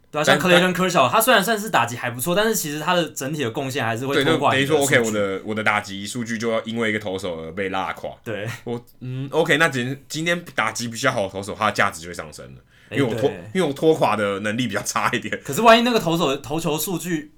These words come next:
Speaker 1: 很差的话，
Speaker 2: 啊，可这是一个两难。
Speaker 1: 对，就是一个拉扯。
Speaker 2: 就是一个两难，但是如果你为大谷翔平做一个调整，改动有点太大，虽然这看起来像比较接近真实世界。
Speaker 1: 对，整个系统要大改，
Speaker 2: 对。
Speaker 1: 所有玩家的玩法，所有运算模式都要重新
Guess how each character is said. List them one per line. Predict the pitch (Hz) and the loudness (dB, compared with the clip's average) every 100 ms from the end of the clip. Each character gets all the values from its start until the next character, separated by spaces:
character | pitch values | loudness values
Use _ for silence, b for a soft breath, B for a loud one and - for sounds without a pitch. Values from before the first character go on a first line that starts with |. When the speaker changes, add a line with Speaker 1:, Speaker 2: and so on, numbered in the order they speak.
| - | -16
Speaker 1:
很 | - 120 | -12 -8
差 | - 131 139 | -6 -4 -2
的 | |
话， | 120 127 107 - - | -2 -2 -4 -6 -8
Speaker 2:
啊， | 135 | -6
可 | 160 | -4
这 | 185 | -2
是 | 240 | 2
一 | |
个 | 247 | 6
两 | 180 113 95 | 6 6 2
难。 | 233 | 2
Speaker 1:
对， | 175 131 | 2 0
就 | 196 | -4
是 | 214 | -2
一 | 214 | -2
个 | 180 151 | 0 -2
拉 | 170 165 | 0 0
扯。 | 175 - - 123 | -2 -4 -8 -10
Speaker 2:
就 | 160 | -6
是 | 214 | 4
一 | |
个 | 226 | 6
两 | 151 95 90 | 6 2 -2
难， | 82 92 | -14 -2
但 | 196 214 | 0 2
是 | 220 185 - - - - - - | 0 0 -6 -16 -20 -20 -20 -14
如 | - | -2
果 | 170 | 2
你 | 147 | 4
为 | 156 | 4
大 | 139 131 | 4 2
谷 | 107 | 0
翔 | 101 | -4
平 | 107 | -4
做 | 110 123 | -2 -2
一 | |
个 | 110 | -2
调 | 95 90 | -4 -6
整， | 90 76 76 - - | -8 -12 -18 -20 -10
改 | 87 | -8
动 | 110 | -6
有 | 98 | -8
点 | 78 | -10
太 | 92 78 | -10 -10
大， | 80 73 | -12 -10
虽 | - | -4
然 | 139 | -2
这 | 139 | 2
看 | 147 | 2
起 | |
来 | 101 | 0
像 | 117 107 - | -2 -6 -10
比 | - 85 | -12 -2
较 | 135 107 | 0 0
接 | 95 107 | 0 -4
近 | 101 101 98 - | -4 -8 -10 -14
真 | - 110 107 | -6 -4 -4
实 | 98 78 | -6 -6
世 | - 87 | -8 -8
界。 | 71 73 - | -10 -14 -12
Speaker 1:
对， | - 135 | -6 -4
整 | 127 156 127 | -2 -2 -2
个 | 127 | -2
系 | - | -2
统 | 165 117 | -2 -4
要 | 139 | -2
大 | - 127 107 | 0 0 0
改， | 98 | -8
Speaker 2:
对。 | 90 85 - 127 | -12 -14 -8 2
Speaker 1:
所 | 180 | 6
有 | 196 | 6
玩 | 139 151 | 6 4
家 | 175 | 6
的 | 151 | 6
玩 | 131 | 6
法， | 156 120 | 4 0
所 | 117 - 165 | 0 -4 0
有 | 170 | 0
运 | 190 165 | 0 0
算 | 185 151 | 2 2
模 | 131 123 | 0 -4
式 | 135 | -4
都 | 131 | 0
要 | 139 147 | 2 2
重 | 151 123 | 0 -4
新 | 117 | 0